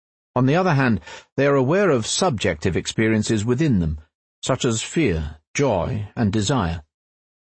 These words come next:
Sapiens, in contrast, live in triple-layered reality. In addition to trees, rivers, fears, and desires, the sapiens' world also contains stories about money,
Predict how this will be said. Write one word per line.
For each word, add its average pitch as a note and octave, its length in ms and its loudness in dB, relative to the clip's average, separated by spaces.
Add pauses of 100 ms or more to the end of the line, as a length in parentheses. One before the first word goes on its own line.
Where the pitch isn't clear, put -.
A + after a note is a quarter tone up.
(160)
Sapiens, D3 680 0
in G#2 200 0
contrast, F#2 760 0
live C#3+ 360 2
in C3+ 220 2
triple-layered E2 760 0
reality. E2+ 640 -2 (640)
In A2+ 120 2
addition G#2+ 420 0
to D2 100 -6
trees, G2 600 -2
rivers, F#2+ 600 -4
fears, A2+ 540 0
and D#2+ 160 0
desires, F2 540 0 (520)
the A2 80 2
sapiens' C3+ 520 2
world A2 280 4
also A2 340 2
contains F#2 480 2
stories A2+ 380 2
about G#2+ 340 0
money, G2+ 500 0